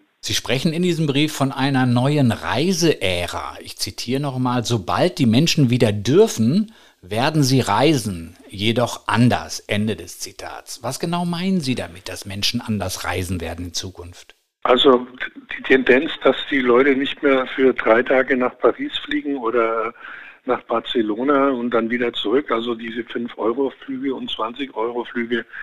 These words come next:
Speaker 2: die wird's wahrscheinlich also, äh, nicht mehr geben, weil wahrscheinlich die Flugpreise nicht mehr so günstig sein werden, weil die Fluglinien müssen ja auch wieder, äh, sich irgendwie Liquidität verschaffen. Also es gibt nicht mehr diese Billigreihen. Das ist der eine Grund, dass,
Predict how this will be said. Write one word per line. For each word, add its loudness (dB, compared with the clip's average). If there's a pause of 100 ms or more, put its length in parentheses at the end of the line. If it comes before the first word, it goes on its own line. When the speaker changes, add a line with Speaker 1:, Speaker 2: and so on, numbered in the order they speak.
(680)
Speaker 2:
die -4
wird's -2
wahrscheinlich -2
also, 0
äh, -8 (200)
nicht -6
mehr 2
geben, -6
weil -2
wahrscheinlich -4
die -12 (400)
Flugpreise -2
nicht -2
mehr 0 (360)
so -6
günstig -2
sein 0
werden, 2
weil -2
die -4
Fluglinien -4
müssen -6
ja -2
auch -4
wieder, -2 (360)
äh, -4 (340)
sich -8
irgendwie -2
Liquidität -4
verschaffen. -2
Also -4
es -6
gibt -10
nicht -8
mehr -6
diese -6
Billigreihen. -6
Das 0
ist -12
der 0
eine 0
Grund, -2
dass, -4